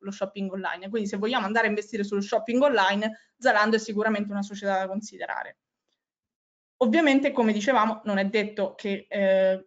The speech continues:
questo risponda alle esigenze di tutti, perché magari c'è chi, eh, per esempio, preferiva, eh, la società eBay e quindi avrebbe scelto l'ultimo prodotto,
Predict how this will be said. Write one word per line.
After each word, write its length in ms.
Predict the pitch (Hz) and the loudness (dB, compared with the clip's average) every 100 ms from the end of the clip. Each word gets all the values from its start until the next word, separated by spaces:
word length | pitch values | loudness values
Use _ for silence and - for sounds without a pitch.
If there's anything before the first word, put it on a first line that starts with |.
| _ | _
questo 480 | - 247 254 - 214 | 0 0 0 0 2
risponda 840 | 214 - 208 220 220 214 208 - | 0 -4 0 2 4 4 2 0
alle 160 | 202 | -2
esigenze 540 | 202 214 214 220 220 214 | -2 -4 0 0 0 -4
di 100 | 214 | -6
tutti, 420 | 208 202 196 196 - | -8 -12 -12 -14 -8
perché 240 | 208 226 | -4 0
magari 320 | 240 226 220 | 2 2 2
c'è 240 | 214 202 196 | 2 0 0
chi, 320 | 214 208 202 | -6 -8 -6
eh, 680 | - 196 185 190 190 185 | -2 0 2 2 0 -2
per 140 | 180 202 | -2 -4
esempio, 580 | 202 202 202 196 190 190 | -2 -4 -2 0 0 0
preferiva, 760 | 214 220 220 226 196 180 - | -8 -2 0 2 2 0 -8
eh, 260 | - 185 180 | -6 -2 -2
la 80 | 196 | -4
società 480 | 196 202 202 185 - | -6 -6 -2 -4 -4
eBay 480 | 220 196 202 202 - | -6 0 2 2 -2
e 160 | 202 | -10
quindi 240 | 202 196 185 | -8 -4 -2
avrebbe 260 | 185 175 | -2 -6
scelto 320 | 190 196 185 185 | -8 -10 -10 -8
l'ultimo 400 | 202 202 196 196 | -6 -4 -4 -2
prodotto, 600 | 214 214 202 220 233 | 2 2 0 -2 -4